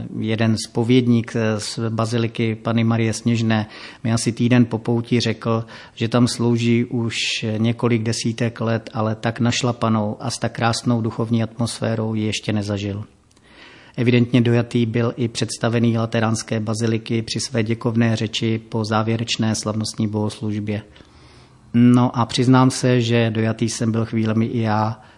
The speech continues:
při pohledu na zástupy lidí z různých koutů naší vlasti a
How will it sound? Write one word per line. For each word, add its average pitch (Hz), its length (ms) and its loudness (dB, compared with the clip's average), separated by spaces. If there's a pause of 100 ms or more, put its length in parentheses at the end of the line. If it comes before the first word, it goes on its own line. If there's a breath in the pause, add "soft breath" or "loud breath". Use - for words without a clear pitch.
při - 160 -4
pohledu 113 560 0
na 110 320 2
zástupy 113 520 -2
lidí 113 500 0 (340 loud breath)
z 117 80 -6
různých 120 360 4
koutů 117 380 0
naší 117 300 2
vlasti 113 720 -2
a 110 380 -2